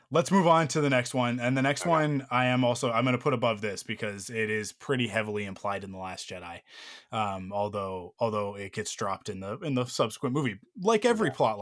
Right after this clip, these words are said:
Speaker 2: it
Speaker 1: line,
Speaker 2: does.
Speaker 1: I, from the entire sequel trilogy, everything gets dropped because somehow Palpatine returned, and for some reason, that's the only thing that matters at that point. Um, but the next one is Finn and Rose. Um,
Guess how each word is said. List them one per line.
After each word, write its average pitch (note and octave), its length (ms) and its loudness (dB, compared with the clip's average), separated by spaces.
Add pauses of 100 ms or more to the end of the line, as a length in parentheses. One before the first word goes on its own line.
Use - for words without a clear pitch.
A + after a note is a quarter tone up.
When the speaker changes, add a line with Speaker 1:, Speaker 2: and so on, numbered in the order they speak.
Speaker 2:
it - 60 -
Speaker 1:
line, G#2 100 -8
Speaker 2:
does. G2 220 -4
Speaker 1:
I, A2+ 400 0 (220)
from D#3+ 240 0
the F3+ 120 4
entire F#3 540 4
sequel A2+ 280 -6
trilogy, F#2+ 480 -8
everything A#2 400 -4
gets C3 200 -2
dropped C#3+ 340 -2
because G#2+ 420 -8 (140)
somehow A#2+ 340 0
Palpatine A#2 480 -8
returned, G2+ 300 -12
and G2+ 140 -12 (500)
for B2 220 -4
some A2+ 220 -2
reason, A2+ 220 -2
that's A2+ 200 -2
the A2+ 100 -2
only A2+ 200 -2
thing A2+ 160 -4
that A2+ 80 -4
matters A2+ 300 -4
at G2 120 -18
that F#2+ 160 -14
point. G2 180 -20 (500)
Um, B2+ 360 4
but C#3+ 220 4
the D3+ 80 6
next D#3 240 4
one D#3 140 4
is C3+ 180 2
Finn C#3 200 2
and A2+ 160 2
Rose. F#2+ 420 -6 (400)
Um, A2+ 600 0